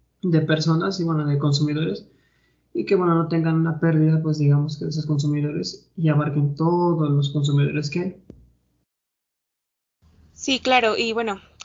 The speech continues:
Speaker 2: igual como conclusión, apoyando a mi compañero Axel, eh, creo que todos hemos escuchado la, la frase, "El que paga manda", ¿no? Entonces, mientras los consumidores,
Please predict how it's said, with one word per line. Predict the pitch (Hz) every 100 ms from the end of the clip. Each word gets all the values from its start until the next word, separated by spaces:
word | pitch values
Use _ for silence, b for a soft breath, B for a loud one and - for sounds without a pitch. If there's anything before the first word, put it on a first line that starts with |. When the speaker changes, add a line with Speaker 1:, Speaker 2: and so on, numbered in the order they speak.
| -
Speaker 2:
igual | 220 220 214
como | 214 208 196
conclusión, | 202 208 208 214 214
apoyando | 208 196 190 202
a |
mi | 208
compañero | 208 208 214
Axel, | 214 220 247 240 -
eh, | 208 196 _
creo | 226 220
que | 240
todos | 240 226 220
hemos | 214 214
escuchado | 208 196 214 196
la, | 196 185 180 - 214
la | 196
frase, | 190 196 190 - 190
"El | 196 190
que | 190
paga | 208 196
manda", | 190 190 180 -
¿no? | 190 208 262 B B B B B
Entonces, | 208 202 220 208 214
mientras | 214 208 208
los | 208 202
consumidores, | 214 208 214 220 233 269 269 254 220